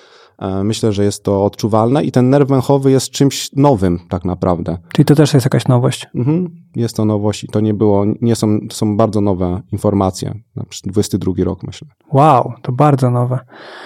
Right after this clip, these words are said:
Speaker 2: Mm, czyli jeśli poprzełączasz sobie te rzeczy, rzeczywiście jesteś w stanie to odczuć, że cię bardziej stymuluje bądź uspokaja? Ja jestem mega ciekawy, czy ja, czy ja bym to odczuł po prostu, gdybym
Speaker 1: No.
Speaker 2: sobie to włożył do nosa i po, i po ilu, po pięciu minutach miałbym
Speaker 1: To
Speaker 2: sprawdzić?
Speaker 1: minimalny czas, wiesz?
Speaker 2: Mhm.
Speaker 1: Minimalny czas, żeby odczuć działanie.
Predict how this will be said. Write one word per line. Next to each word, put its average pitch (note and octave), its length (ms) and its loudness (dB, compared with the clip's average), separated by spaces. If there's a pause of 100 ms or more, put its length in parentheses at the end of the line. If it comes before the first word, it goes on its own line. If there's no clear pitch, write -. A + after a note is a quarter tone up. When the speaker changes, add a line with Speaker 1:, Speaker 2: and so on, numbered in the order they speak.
(220)
Speaker 2:
Mm, C#3 680 8 (300)
czyli D3+ 220 6
jeśli D#3 240 4
poprzełączasz C#3+ 640 4
sobie B2+ 240 2
te C3 120 4
rzeczy, B2+ 220 2
rzeczywiście C3+ 680 2 (100)
jesteś C#3 280 2
w - 20 -6
stanie C3 220 4
to - 120 0
odczuć, C#3+ 280 4
że C3 140 4
cię C#3 100 0
bardziej B2+ 260 2
stymuluje C3 480 4
bądź B2+ 200 0
uspokaja? E3+ 520 0 (160)
Ja - 60 6
jestem E3+ 220 4
mega E3+ 220 4
ciekawy, D3+ 400 4
czy D3 140 2
ja, C#3+ 200 4
czy D3+ 140 0
ja C#3+ 80 6
bym D3 140 4
to C#3+ 120 2
odczuł B2 260 0
po B2 100 0
prostu, B2+ 260 -2
gdybym B2+ 100 4
Speaker 1:
No. B2 60 2
Speaker 2:
sobie B2+ 100 2
to B2+ 120 2
włożył C#3 240 4
do B2+ 100 2
nosa C#3 320 2
i C#3 80 4
po, D3 100 0
i D3 60 2
po C#3 140 4
ilu, C3 120 6
po C3 100 2
pięciu C#3+ 300 2
minutach C3 220 2
miałbym B2+ 220 2
Speaker 1:
To - 60 -6
Speaker 2:
sprawdzić? C#3 340 2
Speaker 1:
minimalny C3 540 4
czas, F2+ 240 -6
wiesz? A#2 340 -2
Speaker 2:
Mhm. C3 280 2
Speaker 1:
Minimalny A#2+ 480 4
czas, A2+ 180 0
żeby A2 200 0
odczuć G#2+ 360 0
działanie. G#2+ 540 4